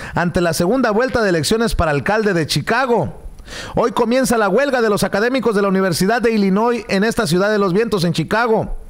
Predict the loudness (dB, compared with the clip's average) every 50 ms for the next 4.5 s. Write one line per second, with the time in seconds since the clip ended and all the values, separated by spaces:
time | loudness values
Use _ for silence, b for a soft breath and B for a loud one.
0 | B B B B B B B B B B B B -2 0 0 2 2 2 2 2
1 | 2 2 0 2 2 2 2 2 2 2 2 2 2 2 2 2 0 0 0 2
2 | 2 2 2 2 2 2 2 0 0 2 2 2 2 2 2 2 2 2 2 2
3 | 0 0 0 -2 -2 0 0 0 2 2 0 0 0 0 0 0 0 0 2 2
4 | 2 2 2 2 2 2 2 0 0